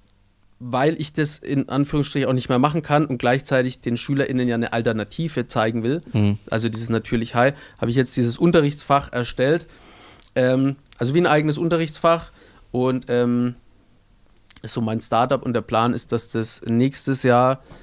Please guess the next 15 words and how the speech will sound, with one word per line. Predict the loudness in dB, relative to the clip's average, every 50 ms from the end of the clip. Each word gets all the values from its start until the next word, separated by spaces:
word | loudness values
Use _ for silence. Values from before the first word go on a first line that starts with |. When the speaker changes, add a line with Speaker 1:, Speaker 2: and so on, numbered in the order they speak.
| -20 -20 _ -4 0
Speaker 1:
ähm, | 2 2 2 2 2 0 -2
an | -2 -2 -2
den | 0 0 -2
Schulen | -2 -2 0 2 4 4 4 2 0 0
einfach | 0 0 0 0 -2 -2 -4 -8 -4
verwendet | -2 0 2 4 4 4 4 2 2 2
wird | 2 2 2 0 -2
und | -6 -6 -6 -4 -4
in | -4 -6 -6
zwei | -4 -2 0 0 2
Jahren | 2 2 2 0
ist | -2 -6 -8 -10 -10
es | -12 -8 -6
dann | -6 -6 -4 -6
international. | -8 -8 -6 -6 -6 -8 -10 -10 -12 -12 -12 -12 -14